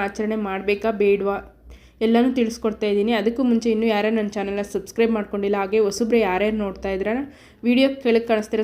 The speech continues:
ಸಬ್ಸ್ಕ್ರೈಬ್ ಬಟನ್ನ ಕ್ಲಿಕ್ ಮಾಡಿ, ಹಾಗೆ ಪಕ್ಕದಲ್ಲಿರೋ ಬೆಲ್ ಬಟನ್ ಕ್ಲಿಕ್ ಮಾಡಿ ಫ್ರೆಂಡ್ಸ್. ಈ ಚಂದ್ರಗ್ರಹಣವನ್ನು ಪೆನಂಬ್ರಾಲ್ ಚಂದ್ರಗ್ರಹಣ ಅಂತಾರೆ. ಇದು ಇಪ್ಪತ್ತೈದನೇ ತಾರೀಕು ಹೋಳಿ ಹುಣ್ಣಿಮೆಯ ದಿನ ಚಂದ್ರಗ್ರಹಣ ನಮಗೆ ಗೋಚರಿಸ್ತಾ ಇದೆ.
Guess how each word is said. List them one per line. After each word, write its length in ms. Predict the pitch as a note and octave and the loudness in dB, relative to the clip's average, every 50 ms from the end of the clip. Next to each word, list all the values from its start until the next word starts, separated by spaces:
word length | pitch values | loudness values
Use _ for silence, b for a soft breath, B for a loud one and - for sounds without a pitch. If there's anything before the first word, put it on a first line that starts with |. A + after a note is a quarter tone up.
| A3+ A3+ | -2 -4
ಸಬ್ಸ್ಕ್ರೈಬ್ 360 | G#3 - - - A3 G#3+ G3 G3+ | -8 -8 -4 -4 -2 -2 -2 -4
ಬಟನ್ನ 240 | G3+ G3+ G#3 A3 A#3 A#3 | -6 -6 -4 -4 -4 -4
ಕ್ಲಿಕ್ 180 | A3 G#3 - G#3+ | -4 -6 -4 -4
ಮಾಡಿ, 160 | G#3 G3+ G#3+ | -4 -2 -2
ಹಾಗೆ 260 | A3 A3 G3+ F#3+ G#3+ A#3+ | -2 -2 0 -2 -2 -2
ಪಕ್ಕದಲ್ಲಿರೋ 480 | A#3 A3 G3+ - - G3+ G3 G3 A3+ A#3+ G3+ | -2 -4 -8 -6 -4 -2 0 2 2 2 2
ಬೆಲ್ 140 | G#3 G3 F#3+ F#3+ | 0 -2 -2 -4
ಬಟನ್ 240 | F#3+ G3 F#3+ F#3+ F#3+ G3 - | -4 -4 -4 -4 -6 -8 -8
ಕ್ಲಿಕ್ 180 | G#3+ G3 - F#3+ F#3 | -10 -8 -6 -6 -6
ಮಾಡಿ 160 | F3+ F#3 F3+ | -4 -4 -6
ಫ್ರೆಂಡ್ಸ್. 300 | F3+ F#3 F#3+ F#3+ F#3+ - - - - - | -6 -6 -8 -8 -10 -12 -20 -16 -6 0
ಈ 80 | B3 C#4 C#4 C#4+ | 0 0 2 4
ಚಂದ್ರಗ್ರಹಣವನ್ನು 760 | B3+ A3+ A3 A3+ A#3+ A#3+ A#3 A#3 A#3 A3 G#3+ G#3+ G#3 G#3+ A3+ A3+ - | 2 2 4 2 2 2 2 2 0 -2 -2 -2 -2 -2 -4 -2 -2
ಪೆನಂಬ್ರಾಲ್ 500 | A3 G#3 G#3+ A3+ A3+ - A#3 A#3+ C4 C#4 C4+ | -2 0 0 0 0 2 2 2 0 0 -2
ಚಂದ್ರಗ್ರಹಣ 500 | C4 A3 G#3+ G#3 G3+ G3+ G3 F#3+ G3+ G3+ G#3 G#3+ G3+ G3+ | -2 -4 -4 -4 -4 -6 -6 -6 -6 -6 -4 -4 -4 -6
ಅಂತಾರೆ. 440 | G3+ G3 - - G#3 F#3+ F#3 G3+ B3+ G4+ - B B B B B B B3+ C4 | -8 -10 -8 -8 -6 -4 -4 -2 -4 -4 -6 B B B B B B 0 0
ಇದು 160 | A#3+ - C4 C4+ C4+ A#3 A3+ | 2 4 2 2 2 0 -2
ಇಪ್ಪತ್ತೈದನೇ 640 | - - - C4 C4 C4 - B3 A#3+ A#3+ A3+ A#3+ A#3 | -4 -4 -4 -4 -4 -2 0 2 2 2 4 2 2
ತಾರೀಕು 340 | A#3 A3+ G#3+ A3 A3 - - A3 | 2 2 0 0 -2 0 0 2
ಹೋಳಿ 220 | G#3 G#3+ A3+ A#3+ A#3+ A#3 | 2 2 2 0 0 0
ಹುಣ್ಣಿಮೆಯ 440 | A#3 A3 A3 A3 G#3+ G#3+ G#3+ G#3+ G#3 G3+ | 0 0 0 -2 -2 -2 -2 -2 0 -2
ದಿನ 120 | G#3+ G#3+ G#3+ A3+ C#4+ C#4+ | -2 -2 -2 -4 -2 -2
ಚಂದ್ರಗ್ರಹಣ 520 | C4 G#3+ G#3+ G#3+ G#3 G#3 G#3 G#3+ G#3+ A3 G#3+ G3+ | -2 -2 -2 -2 -4 -4 -4 -4 -4 -4 -2 -4
ನಮಗೆ 240 | G3+ G3+ G#3 A#3+ | -4 0 0 0
ಗೋಚರಿಸ್ತಾ 760 | B3 G#3+ G#3+ G3+ G3+ - G#3 G#3 G#3+ G3+ G#3 - - G#3 G3+ G3 G3 | 2 2 0 -2 0 -4 -4 -2 -2 -6 -6 -8 -6 -4 -2 -2 -2
ಇದೆ. 180 | F#3 F#3 G#3 | -2 -2 -2